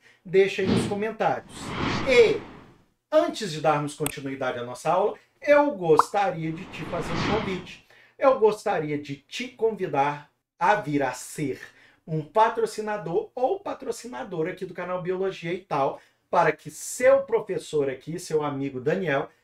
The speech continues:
esteja trazendo mais conteúdos semanais para vocês.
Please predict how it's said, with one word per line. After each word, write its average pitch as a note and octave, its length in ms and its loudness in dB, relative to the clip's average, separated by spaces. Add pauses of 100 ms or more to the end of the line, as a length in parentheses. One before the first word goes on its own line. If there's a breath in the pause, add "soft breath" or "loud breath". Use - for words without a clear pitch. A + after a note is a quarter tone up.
(120)
esteja G#3 520 2
trazendo G#3 640 -2
mais G3+ 720 -2
conteúdos E3 640 -4
semanais F3 540 -6
para E3 200 -4
vocês. A3 540 0